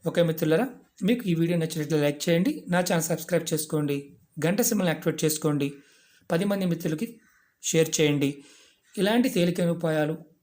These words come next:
నాకు వీలున్నప్పుడల్లా మీకు తెలియజేస్తూ ఉంటాను. తాంత్రిక ఉపాయాలు, జ్యోతిష సంబంధ విషయాలు, చాలా విషయాలు వీడియోస్లో ఉన్నాయి. కామెంట్స్ పెట్టే మిత్రులకు ఒకటే చెప్తున్నాను, చాలామంది మిత్రులు మీ నెంబర్లు పొరపాటు, నేను అంటే నేను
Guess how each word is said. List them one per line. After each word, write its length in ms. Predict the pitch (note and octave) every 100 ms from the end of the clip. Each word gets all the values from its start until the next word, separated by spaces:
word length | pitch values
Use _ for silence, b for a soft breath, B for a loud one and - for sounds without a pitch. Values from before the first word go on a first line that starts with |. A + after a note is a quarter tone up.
| -
నాకు 260 | D#3 D#3 C#3+
వీలున్నప్పుడల్లా 600 | D#3+ E3+ E3 D3+ D3+ D3+
మీకు 180 | C#3+ -
తెలియజేస్తూ 480 | D3+ D3+ D3+ D#3+
ఉంటాను. 360 | D3+ D3+ D#3 G#3 B B B B B
తాంత్రిక 400 | E3+ F3+ G3+ G#3
ఉపాయాలు, 480 | F3+ F3 D#3+ D#3 E3
జ్యోతిష 500 | F3+ - F3 G3+ -
సంబంధ 260 | F3 D#3+ D3+
విషయాలు, 520 | D3 - E3 D#3 D#3 - D#3
చాలా 220 | E3 E3
విషయాలు 420 | D3+ E3+ D#3 C3 - b b b _ _
వీడియోస్లో 420 | E3 E3+ F3 F3+ D#3+
ఉన్నాయి. 420 | D#3 D3+ D#3+ - -
కామెంట్స్ 420 | E3 F3+ F3+ F#3+
పెట్టే 220 | F3 E3+
మిత్రులకు 400 | D#3 D#3 E3 D3
ఒకటే 140 | D3
చెప్తున్నాను, 560 | D#3 - D#3 D3+ D#3 - - b b b b - F3+
చాలామంది 340 | G3+ G3+ G3+
మిత్రులు 500 | F#3 F#3 E3+ D3 - B B B F3+
మీ 120 | E3+
నెంబర్లు 680 | D#3 E3+ F#3+ G#3 F#3+ F#3+ - _ E3
పొరపాటు, 380 | E3+ F3+ G3
నేను 380 | F#3+ F#3 D#3+ D#3 -
అంటే 260 | E3 D#3+
నేను 260 | D3+ D#3